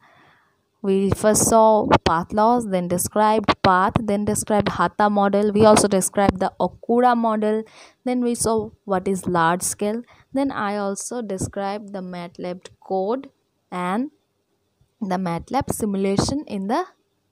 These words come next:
matlab I E, right? So if you think the video was helpful for you,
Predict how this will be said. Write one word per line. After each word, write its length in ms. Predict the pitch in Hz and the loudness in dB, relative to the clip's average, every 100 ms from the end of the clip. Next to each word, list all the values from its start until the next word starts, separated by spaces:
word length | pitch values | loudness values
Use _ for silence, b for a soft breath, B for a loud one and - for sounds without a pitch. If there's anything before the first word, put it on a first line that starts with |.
| _ _ _ _ _ _ _ _ _ - | _ _ _ _ _ _ _ _ _ -14
matlab 380 | 185 175 175 185 | -10 -8 -6 -6
I 100 | 160 | -8
E, 220 | 160 - - - | -10 -14 -14 -14
right? 400 | 180 226 - - _ - _ | -14 -14 -16 -20 _ -20 _
So 500 | - 208 196 190 214 B B B B - | -10 -6 -4 -4 -8 B B B B -6
if 180 | 240 - | -4 0
you 120 | 302 | 0
think 300 | 320 339 359 _ - | -2 -4 -8 _ -2
the 120 | 202 | 2
video 340 | 196 196 196 | 2 2 2
was 260 | 190 185 180 | 2 0 -2
helpful 540 | - 214 220 226 269 | -2 2 6 6 4
for 180 | - 277 | 4 2
you, 300 | 285 294 320 | 4 2 0